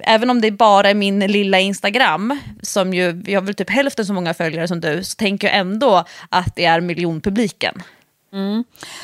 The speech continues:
Speaker 2: Jag fattar precis vad du menar, men vet du vad? Det är det här som är lite tråkigt. Att man ska behöva vara en person privat och en annan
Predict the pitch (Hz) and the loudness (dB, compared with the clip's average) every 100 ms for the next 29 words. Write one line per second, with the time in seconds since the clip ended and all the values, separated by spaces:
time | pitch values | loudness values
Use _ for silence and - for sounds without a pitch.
0 | - - 220 240 247 240 254 247 320 - | -18 -2 0 2 0 0 -2 -2 -2 0
1 | 220 214 220 214 226 156 214 208 - 226 | 0 2 0 2 2 2 -2 -4 -4 2
2 | 202 170 208 208 240 269 233 202 170 180 | 2 2 0 2 2 2 0 -2 -2 -4
3 | 147 190 175 - 196 - - - - - | -8 -4 -4 -2 -4 -4 -10 -20 -20 -20
4 | _ _ - 202 190 185 - 175 180 170 | _ _ -4 -2 -2 -2 -2 -2 0 0
5 | 175 165 156 - 247 247 240 226 - 185 | 2 4 2 4 4 4 2 -2 -2 -2
6 | 165 180 180 180 - 156 - 156 170 156 | 0 2 4 2 2 -4 -2 2 2 2
7 | 160 180 170 165 160 | 0 0 0 0 -8